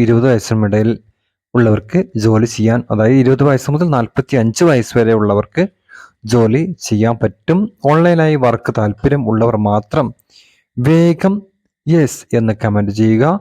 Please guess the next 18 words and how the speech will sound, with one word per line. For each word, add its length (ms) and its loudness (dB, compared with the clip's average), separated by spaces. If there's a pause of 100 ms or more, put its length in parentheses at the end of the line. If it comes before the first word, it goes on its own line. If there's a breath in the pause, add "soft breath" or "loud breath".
(500 loud breath)
WhatsApp 440 -2
നമ്പർ 220 0 (880)
നയൻ 240 4
വൺ 140 2
ഡബിൾ 180 2
എയ്റ്റ് 260 -6 (180)
ടു 100 2 (340)
സെവൻ 240 0 (240)
വൺ 120 2 (160)
ഡബിൾ 160 0 (120)
സീറോ 300 2 (280)
സെവൻ 240 0 (120)
എന്ന 220 2
നമ്പറിലേക്കാണ് 560 -2 (100)
WhatsApp 380 0
ചെയ്യേണ്ടത്. 360 -2 (2250 soft breath)
ഉടൻ 200 0 (280)
ആവശ്യമുണ്ട്. 520 0